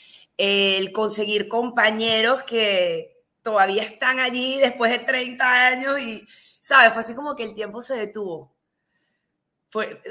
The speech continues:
fue la sensación que yo tuve, como que el tiempo se detuvo, eh, por los catorce años que estaba afuera y como que si todo estaba igual.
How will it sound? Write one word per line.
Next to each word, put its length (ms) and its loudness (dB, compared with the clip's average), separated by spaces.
fue 120 -2
la 100 0
sensación 340 -4
que 100 -6
yo 120 -2
tuve, 220 -6
como 200 -12
que 60 -12
el 100 -14
tiempo 220 -10
se 160 -6
detuvo, 640 -8
eh, 640 0
por 400 -6
los 240 -6
catorce 480 -4
años 260 0
que 100 -10
estaba 280 -2
afuera 480 0
y 100 -14
como 320 -14
que 440 -12
si 260 -8
todo 160 -12
estaba 260 -10
igual. 380 -6